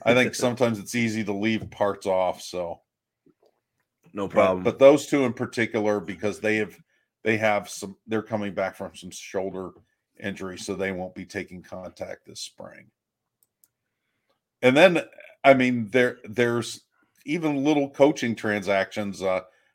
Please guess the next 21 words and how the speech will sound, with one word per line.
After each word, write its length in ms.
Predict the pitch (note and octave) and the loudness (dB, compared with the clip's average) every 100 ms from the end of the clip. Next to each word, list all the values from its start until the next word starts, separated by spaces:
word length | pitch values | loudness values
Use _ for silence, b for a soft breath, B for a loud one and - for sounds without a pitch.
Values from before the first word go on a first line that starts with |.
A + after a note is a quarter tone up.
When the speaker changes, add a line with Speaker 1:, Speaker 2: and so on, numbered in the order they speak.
| - | -8
Speaker 2:
Right. 260 | A2 B2 C3 | 2 2 2
Speaker 1:
Mike 360 | A#2 A#2 B2 | 0 0 2
Mickens 360 | C3+ C3 A#2+ - - | 2 0 -4 -8 -10
and 420 | G#2 G2 F#2 F2 - | -8 -6 -10 -14 -6
Deland 360 | A#2+ A#2 A2+ G#2 | -2 0 -2 -4
McCullough 460 | G2 - A#2+ A2+ G#2+ | -6 -2 0 0 -4
each 260 | A2 - | -10 -4
got 220 | A2 G2 | -2 -2
kind 200 | - A2 | -4 -6
of 140 | G2 F2 | -6 -8
mini 340 | G2 G#2+ A2 | -6 -4 -4
promotions. 840 | G2+ A2+ G2 G2+ G#2 - G#2 G#2 - _ _ _ _ | -6 -6 -2 0 -2 -8 -12 -12 -16 _ _ _ _
Mike 240 | A2 A#2 A2+ | 0 0 2
Mickens 400 | A2+ A#2 G#2+ F#2 | 0 0 -4 -4
is 140 | F2 | -6
now 220 | G#2 G#2 | -2 -2
the 180 | F#2 F2 - - | -2 -6 -10 -10
defensive 600 | A#2 A2 A#2 - G2+ - | -6 -4 -4 -4 -10 -10
passing 420 | A2+ G#2+ - B2 | -4 -4 -4 -6
game 240 | A#2 A#2 | -4 -4
coordinator, 720 | - A#2 A2+ A2+ A2+ A#2 G#2+ | -4 -4 -2 -2 0 -2 -6